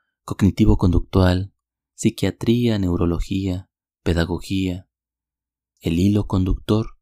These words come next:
es el acento en el valor del máximo rendimiento. No me malentiendan, creo que es bastante preferible estar bien uno mismo,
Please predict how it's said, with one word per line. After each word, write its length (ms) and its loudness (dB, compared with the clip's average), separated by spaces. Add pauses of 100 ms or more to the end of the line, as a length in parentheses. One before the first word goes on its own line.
(140)
es 180 -4
el 160 0
acento 720 -4
en 140 -4
el 120 -4
valor 380 2
del 180 -2
máximo 480 -4
rendimiento. 680 -10 (880)
No 160 2
me 100 4
malentiendan, 800 0 (580)
creo 200 2
que 100 2
es 80 2
bastante 400 0
preferible 480 4
estar 320 -2
bien 320 2
uno 160 -2
mismo, 520 -4